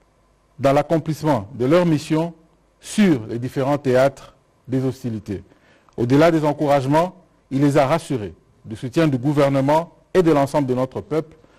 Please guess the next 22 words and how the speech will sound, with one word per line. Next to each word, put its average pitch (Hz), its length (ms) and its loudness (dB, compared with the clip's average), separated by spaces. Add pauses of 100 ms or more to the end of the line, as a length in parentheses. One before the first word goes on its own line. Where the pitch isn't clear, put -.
(340)
dans 123 100 0
leur 131 200 2
noble 147 300 2
mission 135 320 -2
de 127 80 -2
défense 135 680 -6
de 113 140 -2
la 131 120 4
patrie. - 380 -8 (800)
Il 117 120 0
a 139 140 6
aussi 147 240 0
rappelé 143 500 0 (640)
la - 100 -10
solidarité 160 580 2
du 156 100 -4
gouvernement 151 720 0 (480)
pour 135 160 -4
tous 208 340 -2 (120)
les 131 120 -4
compatriotes 139 800 -2
victimes 113 580 -6